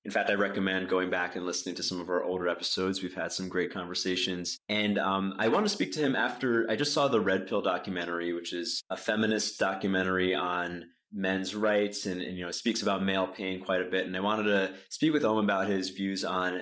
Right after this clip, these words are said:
this subject because, um, masculinity and vulnerability and how to express vulnerability and how to deal with pain and hardship and how that ties into some of the virtues of masculinity, strength and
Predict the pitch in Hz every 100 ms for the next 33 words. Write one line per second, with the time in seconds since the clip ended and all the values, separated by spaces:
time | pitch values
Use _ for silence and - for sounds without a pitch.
0 | 78 92 - 127 143 113 104 - 101 104
1 | 92 90 - 101 95 95 98 98 - 107
2 | 104 104 104 101 101 101 101 101 95 92
3 | 92 90 - _ _ - 101 110 113 101
4 | 139 139 127 120 117 113 90 98 104 95
5 | - - 135 - 127 120 110 107 107 104
6 | 98 101 98 92 101 95 - - 117 113
7 | 110 92 92 110 113 107 113 - 95 95
8 | 90 - 95 98 92 95 98 101 95 92
9 | - 104 95 95 98 95 - 98 92 90
10 | 90 87 - 90 87 87 82 - 98 90
11 | 90 - 90 85 82